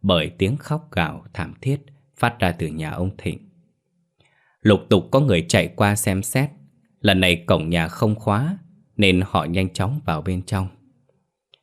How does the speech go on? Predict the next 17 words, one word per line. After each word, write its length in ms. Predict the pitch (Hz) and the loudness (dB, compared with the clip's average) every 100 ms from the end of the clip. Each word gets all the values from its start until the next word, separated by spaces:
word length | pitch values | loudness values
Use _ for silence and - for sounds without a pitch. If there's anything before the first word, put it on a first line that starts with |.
| - | -4
Bà 160 | 98 98 | 2 6
Linh 260 | 120 127 | 6 6
mặt 160 | 95 82 | 4 2
mày 220 | 92 82 | 0 0
tái 300 | - 107 131 170 | 0 -2 0 0
nhợt, 200 | 85 85 | 0 -2
nước 300 | 104 139 165 | -4 -2 -2
mắt 140 | 156 165 | -4 -4
thì 140 | 90 80 | -6 -6
giàn 300 | 85 78 - | -6 -6 -4
giụa. 220 | 87 - - - - _ - | -4 -4 -10 -20 -20 _ -4
Còn 160 | 85 | -2
ông 220 | 82 90 - | 0 -2 0
Thịnh 220 | 87 71 | -2 -2
thì 120 | 82 | -4
đang 260 | 80 92 85 | -4 -4 -4
vật 160 | - | -8